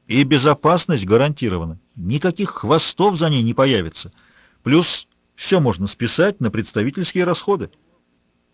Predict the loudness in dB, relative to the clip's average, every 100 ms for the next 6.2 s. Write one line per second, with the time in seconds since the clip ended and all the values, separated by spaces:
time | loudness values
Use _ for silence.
0 | _ _ _ _ _ -20 -20 _ -6 -4
1 | -2 -4 -2 0 0 0 0 0 -4 -2
2 | -2 -2 -2 -2 -2 -2 -2 -4 -2 -2
3 | -2 -4 -4 -6 -6 -8 -18 -20 _ _
4 | _ _ _ _ _ _ _ _ _ -20
5 | -20 _ -6 -4 -2 -2 -2 -2 -6 -6
6 | -10